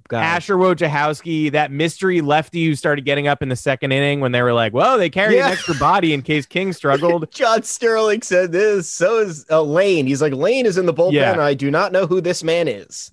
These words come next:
Speaker 2: Oh, I guess brief aside, uh, you know, Lane, I didn't know who he was. Uh, another guy who caught my eye who I didn't know who he was and learned nothing about him other than he's got, like, a bad, he's got, like, a little, he's got an attitude that I like. The third baseman, Alvarez.
Speaker 1: Yeah.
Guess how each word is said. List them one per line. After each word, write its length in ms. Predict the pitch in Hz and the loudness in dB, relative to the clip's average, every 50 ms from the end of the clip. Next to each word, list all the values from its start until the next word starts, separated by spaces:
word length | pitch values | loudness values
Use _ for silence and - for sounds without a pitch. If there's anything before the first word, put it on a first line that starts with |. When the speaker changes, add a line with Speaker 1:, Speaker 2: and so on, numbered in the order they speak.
| - - - - _ - - - - - - - - | -20 -20 -20 -18 _ -12 -12 -12 -12 -16 -10 -4 0
Speaker 2:
Oh, 180 | 214 226 208 220 | 2 2 4 4
I 80 | 214 | 4
guess 220 | 214 226 262 254 - | 4 4 2 0 0
brief 360 | - - 220 247 254 254 - | -2 -2 0 0 0 0 0
aside, 720 | 214 185 - - 202 190 175 175 170 160 151 147 139 139 - - | -2 -4 -2 0 2 2 4 4 2 2 0 0 -2 -4 -6 -4
uh, 100 | 156 156 | -4 -2
you 180 | 147 151 151 143 | -2 -2 -2 0
know, 240 | 135 127 120 113 101 - - _ _ _ _ - 127 117 131 - - 160 | 0 0 0 -2 -4 -8 -20 _ _ _ _ -20 -20 -20 -20 -18 -16 -14
Lane, 500 | 147 131 139 151 160 208 214 214 220 208 | -8 -4 -2 0 0 2 2 2 2 2
I 100 | 190 185 | 2 2
didn't 160 | 185 185 180 | 2 0 2
know 120 | 175 165 160 | 2 2 2
who 140 | 160 156 | 2 2
he 80 | 156 151 | 2 2
was. 340 | 143 143 139 139 139 131 - _ _ _ _ - | 2 2 2 2 2 -2 -4 _ _ _ _ -6
Uh, 200 | - 143 143 147 - | -2 0 0 0 0
another 300 | 170 185 247 294 302 302 | -2 0 0 2 2 2
guy 140 | 269 269 254 | 2 2 0
who 60 | 233 | 0
caught 200 | - 233 214 208 | 2 2 2 2
my 180 | 185 170 165 160 | 2 2 2 2
eye 160 | 165 170 170 | 2 2 2
who 100 | 180 170 | 2 2
I 80 | 160 147 | 2 2
didn't 160 | 160 165 160 | 2 0 2
know 120 | 156 151 | 2 2
who 120 | 151 151 151 | 2 2 2
he 60 | 147 | 2
was 260 | 139 143 147 147 143 | 2 4 4 2 2
and 180 | 135 135 127 120 | -2 -4 -8 -6
learned 260 | 123 147 180 202 196 175 | -4 -2 0 0 0 0
nothing 260 | 160 156 135 160 143 | 0 -2 -2 -2 -4
about 260 | 135 135 135 139 139 | -2 0 0 0 0
him 60 | 131 | 0
other 220 | 127 127 123 127 120 | 0 -2 -2 -2 -4
than 160 | 120 120 127 | -4 -4 -4
he's 160 | 131 123 120 | -6 -6 -6
got, 240 | 113 131 131 135 135 | -8 -8 -6 -4 -4
like, 140 | 135 131 113 | -4 -4 -4
a 40 | |
bad, 440 | 107 98 - - 117 117 117 120 117 - | -8 -10 -8 -4 -2 -2 -2 -2 -2 -4
he's 180 | 139 147 139 | -4 -6 -4
got, 220 | 143 202 190 180 175 | 0 0 0 2 2
like, 160 | 175 165 175 | 0 0 0
a 40 | 190 | 0
little, 200 | 214 262 294 277 | 0 2 0 0
he's 180 | 277 311 285 | -2 -2 -2
got 140 | - 330 311 | -2 -2 0
an 80 | 294 285 | 0 0
attitude 340 | 277 302 294 - 277 240 | 0 0 0 -2 -2 0
that 100 | 196 196 | 0 0
I 80 | 185 190 | 2 2
like. 180 | 220 240 190 - | 2 0 0 -2
The 100 | 151 - | -4 -4
third 320 | - 180 180 196 214 170 | 0 2 2 2 2 2
baseman, 480 | 160 151 151 170 - - 208 208 214 - - | 2 0 0 0 -2 -2 -4 -4 -4 -6 -4
Alvarez. 680 | 143 139 147 170 165 190 208 202 208 202 220 226 233 233 | -2 -2 -2 0 0 0 0 2 2 2 2 0 0 -2
Speaker 1:
Yeah. 360 | 302 330 330 320 320 311 330 | 0 0 2 2 2 2 0